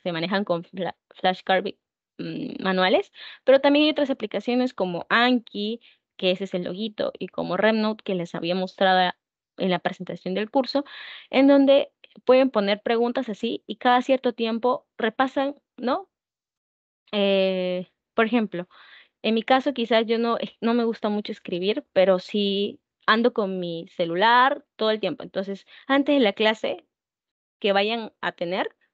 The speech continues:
pueden agarrar su Rep Note o Anki y comenzar a responder preguntas de la clase anterior.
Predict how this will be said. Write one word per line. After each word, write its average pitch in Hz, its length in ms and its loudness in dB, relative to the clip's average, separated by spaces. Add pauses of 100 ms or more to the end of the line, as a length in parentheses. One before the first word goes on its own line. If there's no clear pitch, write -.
pueden 220 200 0
agarrar 196 420 0
su 202 160 -8
Rep 196 180 -4
Note 247 440 -6 (400)
o 180 300 4
Anki 208 440 -2
y 214 60 -10
comenzar 196 360 0
a - 20 -4
responder 202 340 -6
preguntas 185 560 -4 (340)
de 196 180 2
la 170 120 4
clase 180 280 -2
anterior. 269 420 -4